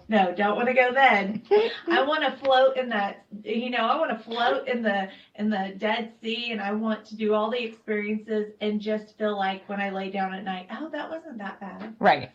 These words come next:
Speaker 2: I love that. Okay, and then one more icebreaker. Cake or chips and salsa?
Speaker 1: Chips and salsa all the way.
Speaker 2: You're my girl.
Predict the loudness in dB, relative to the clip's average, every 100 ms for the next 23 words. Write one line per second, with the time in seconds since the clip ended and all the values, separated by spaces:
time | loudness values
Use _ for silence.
0 | -2 2 2 2 -2 -4 0 2 4 4
1 | 4 4 6 4 4 6 6 4 2 0
2 | -6 -6 -6 -2 -2 0 0 -2 -4 -4
3 | 0 0 0 -8 -6 -4 -4 -6 -6 -6
4 | -6 -6 -12 -14 _ _ -10 -8 -8 -10
5 | -10 -12 -12 -10 -10 -8 -8 -6 -4 -2
6 | -2 0 0 -2